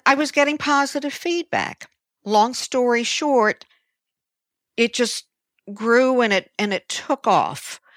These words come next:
It took me three or four years to finally say, "Okay, I guess I'm intuitive."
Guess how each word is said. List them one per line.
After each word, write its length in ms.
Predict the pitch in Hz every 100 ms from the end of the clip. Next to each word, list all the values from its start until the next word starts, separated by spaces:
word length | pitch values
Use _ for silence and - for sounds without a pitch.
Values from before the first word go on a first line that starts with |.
| - -
It 180 | 196 -
took 260 | 277 262
me 140 | 233 208
three 320 | - 220 226
or 80 | 262
four 300 | - 269 269
years 440 | 226 180 185 190
to 80 | -
finally 340 | 190 180 185
say, 220 | 196 214 214 -
"Okay, 460 | 262 - 285 277 262 _ _ - -
I 40 |
guess 280 | 381 427 381
I'm 140 | 359 294
intuitive." 560 | 233 - 160 139 151